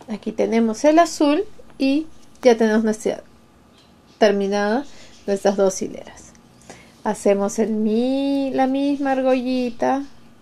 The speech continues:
pasamos nuestro crochet, pasamos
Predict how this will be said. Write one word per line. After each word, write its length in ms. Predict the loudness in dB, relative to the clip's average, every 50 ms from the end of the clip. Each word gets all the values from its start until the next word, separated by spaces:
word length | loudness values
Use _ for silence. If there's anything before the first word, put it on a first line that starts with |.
| _ _ -20 -20 -20 -20 -20 -20 -20 _ _
pasamos 720 | -8 -8 -6 -6 -4 -2 -2 0 0 0 -2 -2 -2 0 0
nuestro 340 | 0 -2 -2 -2 -2 -2
crochet, 760 | 0 0 -2 -2 -2 -2 -2 0 2 2 2 2 0 -2 -2 -8 -14 -20 -20 -20 -20 -20 -20 -20 -20 -20 -20 -20 -20 _ -20 _ -20 _ _ _ _ -20 -20 -20 -20 _ _ -20 -20 -20 -20 -20 -20 -20 -20 -20 -20 -20 -20 -20 -20 -20 -20 -20 -20 _ -20 -16 -12
pasamos 920 | -10 -10 -10 -8 -6 -6 -4 -4 -6 -8 -12 -12 -12 -12 -12 -14 -16 -18